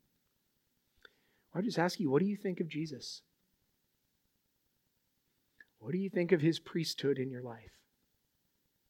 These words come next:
Is his priesthood where you go to deal with your sin? Is his sacrifice the one that you're trusting in? Is his intercession what fills you with hope and confidence?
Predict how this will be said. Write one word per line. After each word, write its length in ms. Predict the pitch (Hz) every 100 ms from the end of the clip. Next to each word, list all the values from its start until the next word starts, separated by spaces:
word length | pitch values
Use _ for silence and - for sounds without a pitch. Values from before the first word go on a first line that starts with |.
| _ _ _ _ _ _ _ _ _ _ _ _ _ _ -
Is 140 | 139
his 240 | 185 214 -
priesthood 720 | - 190 190 - - 208 208
where 200 | 156 165
you 140 | 170
go 180 | 156 156
to 140 | 156
deal 200 | 143 143
with 180 | 147 135
your 100 | 139
sin? 280 | - 123 165 _ _ _ _ _ _ _ _ _ _ _ _ _ _ _ _ _ _ _
Is 80 | 170
his 260 | 190 196 - -
sacrifice 720 | - 180 - 208 202 220 202
the 100 | 190
one 140 | 175
that 160 | 175 165
you're 80 | 180
trusting 440 | 165 160 - 185
in? 220 | 170 185 - _ _ _ _ _ _
Is 140 | 165 190
his 240 | 233 175 -
intercession 880 | 202 214 190 - 180 170 - 226 202
what 220 | 165 -
fills 300 | 190 180 165
you 120 | 180
with 160 | 170 -
hope 300 | 147 170 -
and 160 | 143 131
confidence? 680 | 139 143 185 190 240 -